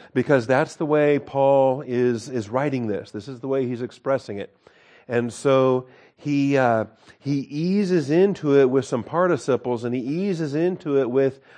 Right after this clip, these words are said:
almost a, a roundabout way of getting there. And that, that's a style. That's a, a style. I don't know that he's fond of it. I was gonna search to see how common this was for Paul, um, and I'm still gonna do that search, but,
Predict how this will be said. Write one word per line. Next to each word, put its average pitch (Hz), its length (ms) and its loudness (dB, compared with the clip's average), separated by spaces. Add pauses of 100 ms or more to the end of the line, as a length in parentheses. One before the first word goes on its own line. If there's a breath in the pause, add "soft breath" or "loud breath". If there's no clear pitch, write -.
(120 loud breath)
almost 175 500 0
a, 123 260 0 (280 loud breath)
a 113 100 2
roundabout 147 640 2
way 143 160 2
of 107 180 0
getting 120 400 0
there. 98 340 -10
And 143 140 -2
that, 214 180 0 (400 loud breath)
that's 160 360 -4
a 226 40 -2
style. 170 600 -2 (200)
That's 160 340 -6
a, 156 300 2
a - 20 -6
style. 160 340 -2
I 175 80 2
don't 208 120 -4
know 190 120 0
that 165 120 0
he's 147 260 -4 (540 soft breath)
fond 160 340 2
of 139 120 2
it. 143 120 4
I - 20 2
was 143 140 0
gonna 131 160 -2
search 156 340 -4
to 135 100 -6
see 147 280 -4
how 135 300 0 (280 loud breath)
common 147 400 0
this 127 180 -4
was 131 260 -2
for - 180 -8
Paul, 113 420 -4 (360 soft breath)
um, 123 440 -2
and 127 80 0
I'm 127 140 0
still 156 180 -2
gonna 123 180 -2
do 123 160 -2
that 107 220 0
search, 110 400 -6
but, 110 180 -2